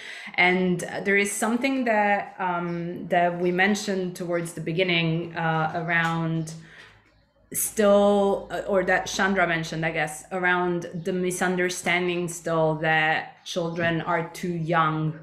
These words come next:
for understanding or for really getting their context. You actually told me a pretty, um, like,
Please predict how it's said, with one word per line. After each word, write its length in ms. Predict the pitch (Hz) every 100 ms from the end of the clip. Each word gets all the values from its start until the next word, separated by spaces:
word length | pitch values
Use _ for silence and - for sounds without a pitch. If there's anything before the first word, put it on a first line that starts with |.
| -
for 600 | - 175 165 156 156 156 - - - -
understanding 960 | 196 180 180 - 269 262 262 254 254
or 180 | 196 185
for 220 | 185 180
really 560 | 180 208 208 208 202 160
getting 380 | 180 180 208 214
their 140 | 208
context. 680 | 208 220 214 226 214 - -
You 200 | 196 208
actually 360 | 254 254 285 240
told 220 | 220 214
me 380 | 214 208 202 -
a 120 | 180
pretty, 840 | 165 - 196 220 233 233 226 220 -
um, 520 | 180 180 180 170 175 - - - -
like, 380 | 190 180 -